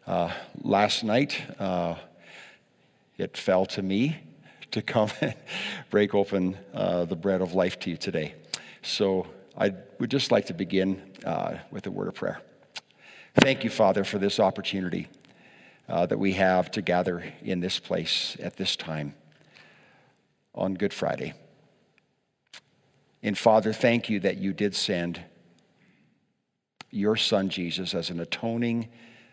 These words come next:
sacrifice for our sins. This is why we are here, to celebrate,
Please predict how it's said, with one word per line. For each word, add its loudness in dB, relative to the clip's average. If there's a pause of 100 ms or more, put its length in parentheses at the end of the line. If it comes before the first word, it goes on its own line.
(280)
sacrifice 0 (1000)
for -8
our -4
sins. -4 (1000)
This -2
is -6
why 2
we -2
are -2
here, -10 (1300)
to -2
celebrate, 2